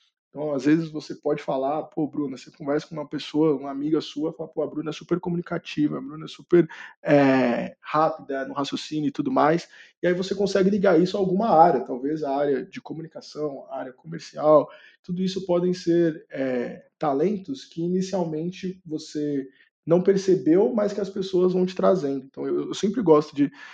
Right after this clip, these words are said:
de dar dicas pro pessoal fazer esse exercício, porque ele, ele é bastante revelador. E, e uma outra forma de, de investir no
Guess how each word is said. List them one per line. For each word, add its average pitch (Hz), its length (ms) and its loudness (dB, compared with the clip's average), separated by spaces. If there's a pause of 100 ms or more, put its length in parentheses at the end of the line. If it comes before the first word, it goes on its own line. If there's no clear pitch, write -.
(220)
de 139 100 -8
dar 139 200 4
dicas 139 320 -2
pro 139 120 -16
pessoal 139 280 -2
fazer 135 240 0
esse 131 160 -4
exercício, 135 520 -4
porque 156 280 -2
ele, 151 400 4 (280)
ele 139 140 4
é 135 60 4
bastante 147 500 4
revelador. 156 760 4 (420)
E, 127 640 4 (300)
e 139 60 0
uma 143 140 4
outra 147 300 4
forma 151 400 2
de, 135 420 0
de 131 100 -6
investir 143 520 -2
no 143 280 -2